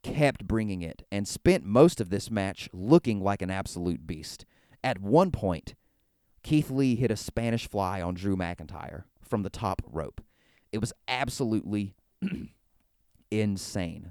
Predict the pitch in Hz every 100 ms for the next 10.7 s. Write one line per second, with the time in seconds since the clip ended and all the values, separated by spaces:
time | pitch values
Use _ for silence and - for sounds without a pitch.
0 | - 143 156 139 120 117 - - _ _
1 | _ _ _ _ _ _ _ 107 107 180
2 | 156 135 147 135 123 120 110 104 - 101
3 | 92 90 90 87 82 80 87 - - _
4 | _ _ _ _ _ _ _ _ _ _
5 | _ _ - _ _ 127 156 175 160 117
6 | 143 131 139 - 117 113 104 98 87 85
7 | - _ _ - 104 95 92 - - _
8 | _ _ _ _ _ - - 107 139 143
9 | 131 127 110 107 98 98 120 101 92 92
10 | 92 90 - 92 85 - 92